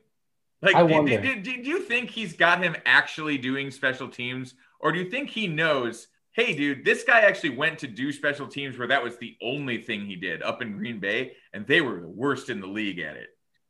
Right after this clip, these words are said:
Speaker 2: I don't know. Uh, you could make a compelling argument to me either way, I think.
Speaker 1: <laughs> I'm really
Speaker 2: Um,
Speaker 1: curious. I mean, maybe Ron Zook's passion is special teams. Like, his other passion is graphic design, of course, but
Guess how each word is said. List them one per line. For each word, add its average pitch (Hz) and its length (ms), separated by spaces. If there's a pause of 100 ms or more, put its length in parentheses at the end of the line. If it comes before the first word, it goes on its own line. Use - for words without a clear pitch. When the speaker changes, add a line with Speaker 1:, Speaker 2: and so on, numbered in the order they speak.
(220)
Speaker 2:
I 247 80
don't 302 100
know. 240 320 (100)
Uh, 147 120
you 147 240
could 202 180
make 202 160
a 208 60
compelling 160 420
argument 143 400
to - 80
me 139 100
either 123 280
way, 104 200
I 87 80
think. 80 260 (200)
Speaker 1:
<laughs> - 200
I'm 220 200
really - 240
Speaker 2:
Um, - 60
Speaker 1:
curious. 240 540
I 175 60
mean, 180 200 (300)
maybe 285 240
Ron 226 280
Zook's 190 360
passion 196 560
is 170 440 (140)
special 165 360
teams. 123 480
Like, 131 220 (160)
his 139 200
other 165 180
passion 170 340
is 156 100
graphic 160 340
design, 139 320
of 110 120
course, 113 320
but 117 300